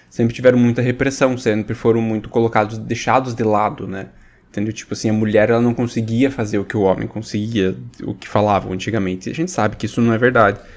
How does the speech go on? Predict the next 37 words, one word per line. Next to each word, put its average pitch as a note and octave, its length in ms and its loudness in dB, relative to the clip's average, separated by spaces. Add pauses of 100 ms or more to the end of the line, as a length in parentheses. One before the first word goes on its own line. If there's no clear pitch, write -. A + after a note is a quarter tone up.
(240)
Então G#2+ 240 0
eu A2 120 4
acho G2 180 2
que - 60 -20
quando A2+ 200 2
a G#2+ 40 4
diva, A2 600 0 (360)
ela G#2+ 220 2
se - 160 -4
coloca A2 840 4 (320)
como A2 240 0
um, G#2 280 -2
um, G#2 220 -4
uma G#2 180 -6
fonte A#2 340 0
de A2 80 -2
inspiração G#2+ 800 -2
e A2+ 40 -6
uma A2+ 140 -4
fonte A2 400 -2
de, G2 240 -4
de, F#2+ 220 -8
desse - 340 -8
poder A#2 560 2
todo B2 300 0
que - 80 -6
elas F#2+ 200 -4
têm, C3 400 0 (320)
de, B2 160 -4
de A#2 140 0
conseguir A#2+ 580 0
influenciar A#2+ 840 0
as C3+ 100 -8
pessoas, A#2 640 0
eu A2 140 2
acho A2+ 280 0
que, A#2 420 -4